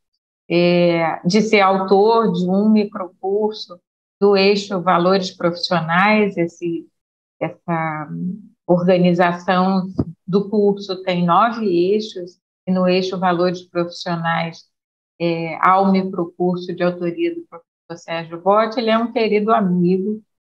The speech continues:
né, e parceiro de muitas aventuras aí na preceptoria,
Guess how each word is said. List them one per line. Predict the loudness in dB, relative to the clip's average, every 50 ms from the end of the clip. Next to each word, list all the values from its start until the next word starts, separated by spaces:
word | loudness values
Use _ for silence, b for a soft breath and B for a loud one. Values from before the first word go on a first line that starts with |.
| _ _
né, | -6 -4 -2 0 0 0 0
e | -2 0 0
parceiro | 0 0 0 -2 0 2 2 4 4 4 2
de | 2 2 2
muitas | 2 2 4 4 2 2 2 0 0 0
aventuras | -2 0 0 2 2 2 0 -2 -2 0 2 2 2 2 0 -2 -4
aí | -4 -4 -2 -2 -4 -4 -6 -8 -12 -14 _ _ _ _ _ _ _ 0
na | 0 0
preceptoria, | 2 2 0 0 2 0 0 -2 -2 -2 0 0 2 2 2 2 2 4 4 4 4 4 2 2 0 0 -2 -6